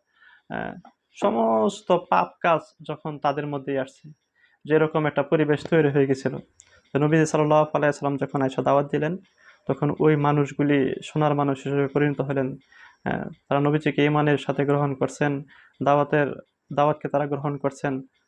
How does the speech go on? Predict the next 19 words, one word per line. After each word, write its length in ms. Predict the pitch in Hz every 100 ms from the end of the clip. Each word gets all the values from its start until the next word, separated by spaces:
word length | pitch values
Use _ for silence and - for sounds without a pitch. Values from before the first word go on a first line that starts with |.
| _ -
তারা 100 | 127
সাহাবায়ে 440 | 147 139 139 139
কেরাম 240 | 135 143
হয়ে 200 | 131 135
গেছেন। 280 | 135 - 127 143 _ - - -
এজন্য 220 | 147 143
ভাই 200 | 139 139
ও 60 | 143
দোস্ত 300 | 143 - 147
বুজুর্গ, 520 | 143 147 143 170 185 - _ _ _ _
যে 100 | -
আমরা 260 | 123 135 139
যেন 200 | 143 135
দাওয়াতের 400 | 135 147 147 139
কাজ 220 | 131 127 - 151
বেশি 240 | 143 -
বেশি 220 | 143 -
করতে 300 | 131 147 -
পারি 320 | 139 143 135